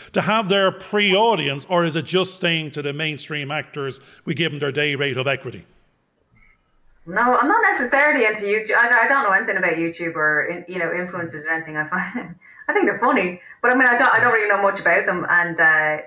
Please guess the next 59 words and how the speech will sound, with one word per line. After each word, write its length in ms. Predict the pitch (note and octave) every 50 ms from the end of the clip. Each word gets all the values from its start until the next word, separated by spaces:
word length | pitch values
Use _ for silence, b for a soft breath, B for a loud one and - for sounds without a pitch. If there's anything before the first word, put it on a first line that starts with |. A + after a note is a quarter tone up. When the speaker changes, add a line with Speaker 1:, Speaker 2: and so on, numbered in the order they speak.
| - _ _ _ _ _ _ _ _ _ _ _ _ _ _ - - _ _ _ _ _ _ _ _ _ _ _ _ _ _ _ _ _ _ _ - -
Speaker 2:
I 100 | A#3+ B3+
mean, 140 | C#4 D4 C#4
I, 200 | C4 B3+ B3+ B3+
like, 300 | B3+ C#4 C#4+ - C4 -
like, 160 | C4 C4 B3+ C4
as 120 | C4 B3
I 80 | C4 C4
say, 560 | C4 D4+ C#4+ C#4+ C#4+ C#4 B3 G3 D#3 - - _ _ _ _ _ _ _ _ _ _ _ _ _ _ _ _ _
I, 200 | - - C4 -
I, 260 | - A#3+ B3 A#3+ A#3+ B3+
I 40 |
just 140 | C#4 D4 C#4+
go 100 | - C#4+
with 80 | C4+ A#3+
my 100 | A#3+ A3+
intuition. 380 | G#3 G3+ A3 A3 A3 G#3+ F#3
So 120 | F3+ G3+ F#3+
I, 160 | F#3+ F#3+ F#3+ F#3+
I, 380 | F#3 F3+ F#3 F#3+ F#3 F3+ F#3 F#3+
I 20 | F#3
write 220 | G3 A3 A#3+ B3
something 200 | A#3+ B3 A#3 A3
I 100 | G#3 G3+
really, 200 | F#3 G3 G3 F#3+
really 200 | F#3+ F3+ F3+ F3
love, 300 | F3 E3 E3 E3 E3+ E3 - - _ _ b b b b b -
and 100 | G3 G3+
then 140 | G3+ G#3
I 100 | G3+ G3
go 80 | F#3+ F#3+
out 100 | F#3 F#3
and 100 | E3+ E3
I 60 | F3 F3
try 160 | - F#3 E3+
to 100 | E3+ -
find 260 | G3 F#3 E3+ E3+ E3+
the 60 | E3+
actors 460 | E3+ E3+ E3+ - - F3+ E3+ E3 E3
who 80 | - E3+
are 100 | D#3+ D3+
right 220 | D#3+ E3 E3+ F3
for 160 | F3 - E3+ D#3
it. 80 | D3+
And 80 | D#3 D#3
Speaker 1:
Fit 80 | D#3+ B2+
Speaker 2:
again, 120 | - F#3+
Speaker 1:
it. 160 | - - - _ _ _ -
Speaker 2:
just 340 | A4 G#4 - - - - D3+
Speaker 1:
Yeah. 120 | B2+ G#2+ F#2+
Speaker 2:
like, 360 | G2 - _ _ - G#3 G3+
I 100 | A3 A3 A3
pray 340 | - - A#3+ B3 B3+ B3+ B3+
a 60 | A3
lot. 340 | G3 F#3+ F3+ D#3 D3+ - -
I 60 | E3+ E3
just 120 | F3 F3
gonna 180 | - F3 E3+ E3
go, 120 | E3 D#3+
"God, 300 | D#3+ - E3+ E3 E3+ E3+